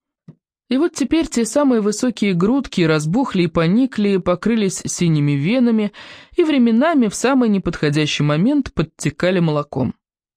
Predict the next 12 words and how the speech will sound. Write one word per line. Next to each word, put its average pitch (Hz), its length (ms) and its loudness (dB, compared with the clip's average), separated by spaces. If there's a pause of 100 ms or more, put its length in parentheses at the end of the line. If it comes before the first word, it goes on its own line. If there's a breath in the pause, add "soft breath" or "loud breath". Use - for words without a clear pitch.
(240)
Глаза 202 400 0
превратились 165 640 0
в - 40 -8
маленькие 180 520 0
розовые 143 380 0
точки 196 520 -2
над 165 240 0
расплывшимися 147 760 -2
синяками. 143 680 -2 (400)
Она 254 220 -2
перестала 143 480 -2
спать. 214 420 -6